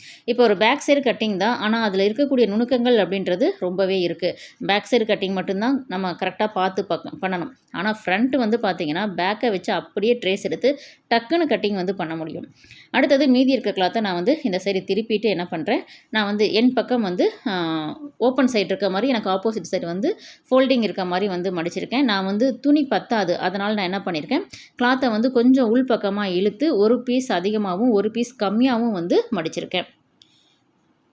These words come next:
இப்ப அடுத்தது கீழே வந்து மடிச்சு தைக்கிறதுக்காக அரை இன்ச் வந்து லைன் போட்டு, கை உயரம் ஏழு இன்ச் வந்து, எட்டு வந்து எடுத்துக்கிறேன். அரை இன்ச் வந்து ஷோல்டர் தையலுக்கு ஏற்ற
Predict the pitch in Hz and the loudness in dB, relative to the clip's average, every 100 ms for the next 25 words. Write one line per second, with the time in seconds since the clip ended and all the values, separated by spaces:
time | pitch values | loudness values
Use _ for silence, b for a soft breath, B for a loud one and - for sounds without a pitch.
0 | _ _ _ _ b b - 240 240 240 | _ _ _ _ b b -4 2 2 2
1 | 233 285 - 320 311 233 220 247 208 214 | 2 0 2 4 4 4 2 2 2 -2
2 | 226 214 208 185 190 226 233 202 208 214 | -4 -2 -2 0 -2 2 2 2 0 -2
3 | 196 196 185 190 185 180 302 415 B B | -4 -2 -2 -4 -4 0 0 -2 B B
4 | - 254 311 254 226 240 247 - 202 240 | -2 2 4 4 6 4 2 2 4 4
5 | 247 262 254 208 196 190 220 220 311 254 | 6 4 2 -2 -2 0 0 0 0 2
6 | 254 240 - 196 220 311 196 208 233 254 | 4 2 0 -2 -2 -2 0 0 2 2
7 | 254 208 196 330 220 208 208 185 170 170 | 0 -2 -2 -2 0 -2 0 0 -2 -2
8 | 170 170 - | -4 -4 -2